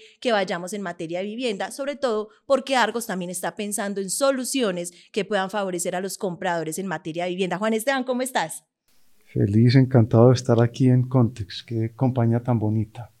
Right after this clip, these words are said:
Speaker 1: Y qué rico que nos hayas aceptado esta invitación. Para nosotros, un honor tenerte aquí con nosotros. Juan Esteban, Argos para Context ha sido un aliado fundamental. Nosotros llevamos diecisiete años en el mercado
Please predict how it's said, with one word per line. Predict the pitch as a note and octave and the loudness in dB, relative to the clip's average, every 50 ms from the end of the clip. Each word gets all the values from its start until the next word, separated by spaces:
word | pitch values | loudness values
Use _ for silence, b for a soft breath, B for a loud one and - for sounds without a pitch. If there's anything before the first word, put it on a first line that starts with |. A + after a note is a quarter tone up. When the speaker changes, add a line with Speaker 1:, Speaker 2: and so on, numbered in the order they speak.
| _ _ _ _ - | _ _ _ _ -10
Speaker 1:
Y | B3 | -6
qué | A#3+ A#3 G#3+ | -4 -4 -2
rico | G#3+ A3 A#3+ | -2 -2 -4
que | A#3 A#3+ | -4 -4
nos | A3 A3 G3+ | -4 -4 -4
hayas | F#3+ F3 G3+ A3 B3 | -4 -6 -6 -8 -6
aceptado | A#3+ G#3+ F#3+ - - G3 F#3 | -8 -8 -8 -8 -6 -6 -6
esta | G3 G3 A#3 | -6 -6 -8
invitación. | A3 G#3 G3+ - F#3+ F#3+ A#3 A3+ | -8 -8 -6 -4 -2 -2 -2 0
Para | A#3 A3 G3+ | 0 0 0
nosotros, | G3 G3 G3+ F#3+ F#3+ G3+ G#3 - | 0 0 -2 -2 -4 -4 -6 -2
un | - B3 A3+ A3+ | -2 0 0 2
honor | A3+ A3+ A#3 A3+ A3 | 2 2 2 0 0
tenerte | A3+ A3+ G#3+ A3+ A3 G3+ G3+ G#3+ A#3 A3+ A3+ B B B B B | 0 0 0 0 0 -2 -2 -4 -4 -4 -4 B B B B B
aquí | - G3+ - - F#3+ | -4 -2 -2 -4 -8
con | - - G#3+ G#3+ G#3 | -6 -4 -4 -4 -4
nosotros. | F#3 E3 - D3+ A2 - - - - - b b b b b b b | -4 -6 -8 -10 -14 -14 -18 -20 -20 -20 b b b b b b b
Juan | - A3 A#3 | -4 -2 -2
Esteban, | A#3 A3 A3+ A#3 G#3+ F#3 F3+ F#3+ - - | -2 -2 0 0 0 0 0 -2 -4 -2
Argos | - A#3+ B3 A#3+ A#3+ G3+ C4 C#4 D#4 C#4 | 2 2 2 2 2 2 2 2 2 0
para | - - A3 G3+ G3+ G3 G3 | 0 0 0 0 0 -2 -4
Context | - - A3+ A3 G3+ G3+ - A#3+ A3+ - - | -4 -2 -2 -2 -2 -2 -4 -4 -4 -4 -4
ha | A3+ | -4
sido | G#3+ - B3 A#3 A3+ | -4 -2 -2 -2 -2
un | A3+ A#3 | 0 -2
aliado | G#3 A3 A3 G#3+ G#3 G#3 | -2 -2 -2 -2 -2 -2
fundamental. | A3 G#3 G3 F3+ E3+ E3+ E3+ - F#3 F3+ | -4 -8 -8 -8 -10 -10 -10 -8 -8 -8
Nosotros | G3+ G#3+ G3+ F3+ G3 F#3 G3+ | -8 -8 -10 -8 -8 -8 -8
llevamos | G#3+ G3 F3 E3 E3+ F#3+ G3+ - - - F#3 | -6 -8 -6 -6 -8 -8 -8 -8 -10 -8 -4
diecisiete | G#3 A3 F#3+ F#3+ F3+ - G3 F3 - G#3 | -4 -4 -2 -4 -4 -4 -4 -4 -4 -4
años | G3 G3 G#3+ G#3+ G#3+ G#3 | -2 -2 -2 -4 -4 -4
en | G#3 G#3 | -4 -4
el | G3 F3 E3+ | -4 -4 -6
mercado | E3+ E3 D#3+ - - G3 F3 E3+ E3+ F#3 G#3 | -6 -8 -8 -2 2 2 4 4 2 2 0